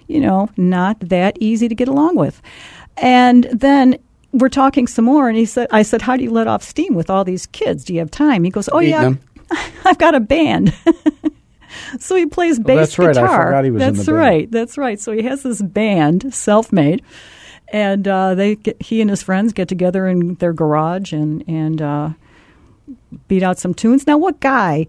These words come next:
Speaker 1: does not wish he were part of a band?
Speaker 2: Now, you're speaking about our friend Mario.
Speaker 1: I am.
Speaker 2: Now, Mario, uh, does look like the dullest guy ever.
Speaker 1: <laughs> He really does.
Speaker 2: Kind of a,
Speaker 1: <laughs>
Speaker 2: uh, he's an accountant. By the way, his, uh,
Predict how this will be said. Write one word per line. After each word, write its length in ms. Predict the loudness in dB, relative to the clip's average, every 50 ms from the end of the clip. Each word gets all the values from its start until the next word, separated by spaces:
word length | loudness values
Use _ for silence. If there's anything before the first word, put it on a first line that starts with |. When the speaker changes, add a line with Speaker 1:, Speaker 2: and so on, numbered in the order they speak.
| -6 -6
Speaker 1:
does 220 | -6 -4 -2 0
not 220 | 0 0 0 0 2
wish 320 | 0 0 0 0 -2 -4
he 80 | -4 -4
were 120 | -4 -4
part 220 | -4 -4 -4 -4 -4
of 60 | -6
a 60 | -6
band? 380 | -6 -6 -6 -6 -6 -8 -8 -8
Speaker 2:
Now, 80 | -6
you're 160 | -6 -4 -6 -6
speaking 360 | -4 -4 -4 0 2 2 2
about 220 | 4 4 4 6
our 120 | 4 4 2
friend 320 | 0 0 0 2 2 2
Mario. 460 | 2 2 0 0 -2 -4 -6 -10 -12 -12 -8
Speaker 1:
I 180 | -6 -4 -4 -2
am. 400 | -2 -2 -2 -2 -2 -4 -6 -8 -12 _ _ _ _ _ _ _ _ _ _ _ _ _ -6
Speaker 2:
Now, 260 | -4 -2 0 0 0
Mario, 760 | 0 0 2 0 2 2 2 2 4 4 4 2 2 0 -2
uh, 440 | -4 -4 -4 -2 -2 -2 -4 -4 -6 -8 -6 0
does 460 | 2 4 4 4 4 2 0 -4 -8 -6
look 460 | -4 0 2 2 2 2 0 -2 -8 -14 -16 -16 _ _ _ _ -6
like 320 | -4 -2 -2 -2 -4 -4
the 120 | -6 -6 -6
dullest 580 | -2 -2 0 0 2 2 0 -2 -4 -4 -4
guy 460 | -2 -2 0 0 -2 -2 -4 -6 -8 -10 -12
ever. 400 | -8 -6 -4 -4 -4 -6 0 2
Speaker 1:
<laughs> 0 |
He 160 | 2 2 2 -2 -6 -8 -4 0
really 280 | 0 -2 0 -2 -4 -4
does. 520 | -2 -2 -2 -2 -4 -8 -12 -12 -8 -2
Speaker 2:
Kind 220 | 0 0 2 2
of 140 | 0 0 0
a, 320 | 0 2 2 2 2 0 -2
Speaker 1:
<laughs> 0 |
Speaker 2:
uh, 40 | -6 -8 -16 -20 -20 -20 _ _ _ _
he's 240 | 2 2 4 4 4
an 80 | 2 0
accountant. 840 | 0 -2 -4 -2 0 2 2 2 0 0 -2 -4 -4 -6 -12 -16 -16 _ -2
By 160 | 2 2 2
the 100 | 4 4
way, 260 | 4 4 6 4 4
his, 380 | 4 4 4 2 2 2 2 2
uh, 340 | 4 4 4 4 2 0